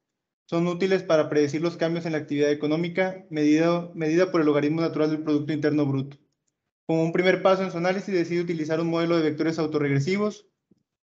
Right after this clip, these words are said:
Utilizando los criterios de información, define que el número óptimo de rezagos del modelo es dos. El modelo por estimar es, es este.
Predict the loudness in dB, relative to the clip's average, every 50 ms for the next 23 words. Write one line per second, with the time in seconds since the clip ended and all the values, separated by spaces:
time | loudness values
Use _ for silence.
0 | -12 -8 -4 -2 0 2 2 2 4 2 2 2 0 0 2 2 2 2 0 -2
1 | -2 0 0 0 0 2 2 2 2 2 0 0 0 -2 -2 -2 0 0 0 0
2 | 2 2 2 2 0 0 0 0 2 2 2 2 2 2 4 2 4 4 0 -2
3 | -4 -4 -2 -2 0 0 0 0 2 0 0 0 0 0 0 0 -2 -6 -10 -16
4 | _ _ -10 -6 -2 0 2 2 2 2 2 2 0 -2 -2 -2 2 2 2 2
5 | 2 -2 -4 -10 -8 -8 -4 -2 -2 -2 -2 0 -2 -2 -2 -2 -8 _